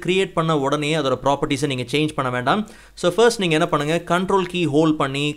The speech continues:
கலர் ஃபில் லேயர் and கர்வ்ஸ் லேயர் ரெண்டுத்தையுமே செலக்ட் பண்ணிட்டு கண்ட்ரோல் ஜி கொடுத்து அதை டோட்டலா நீங்க என்ன பண்ணுங்க, குரூப் பண்ணுங்க. So குரூப் பண்ணதுக்கு அப்புறம் குரூப் ஃபோல்டர் ஓப்பன் பண்ணிட்டு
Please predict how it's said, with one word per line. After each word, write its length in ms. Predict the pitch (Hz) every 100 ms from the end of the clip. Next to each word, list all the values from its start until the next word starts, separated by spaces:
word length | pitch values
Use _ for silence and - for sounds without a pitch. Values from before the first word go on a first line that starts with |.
| -
கலர் 200 | 160 165
ஃபில் 200 | 165 151 131
லேயர் 220 | 135 143 123
and 140 | 131 131 156
கர்வ்ஸ் 240 | 160 139 127
லேயர் 180 | 127 120
ரெண்டுத்தையுமே 420 | 139 151 147 143 123
செலக்ட் 260 | 127 131 131
பண்ணிட்டு 280 | 123 131 202 208 - - - 190
கண்ட்ரோல் 360 | 214 233 196 123
ஜி 80 | 165 165
கொடுத்து 280 | 143 123 135 143 127
அதை 120 | 120 120
டோட்டலா 260 | 143 147 147
நீங்க 140 | 123 120
என்ன 80 | 131
பண்ணுங்க, 240 | 127 151 131
குரூப் 200 | 127 160 143
பண்ணுங்க. 240 | 123 131 175 160
So 100 | 135 123
குரூப் 240 | 175 233 175
பண்ணதுக்கு 420 | 151 131 123 131
அப்புறம் 300 | 127 151 156 220 - - - - 127
குரூப் 220 | 247 -
ஃபோல்டர் 260 | 196 175 165
ஓப்பன் 260 | 151 165 151
பண்ணிட்டு 320 | 139 127 120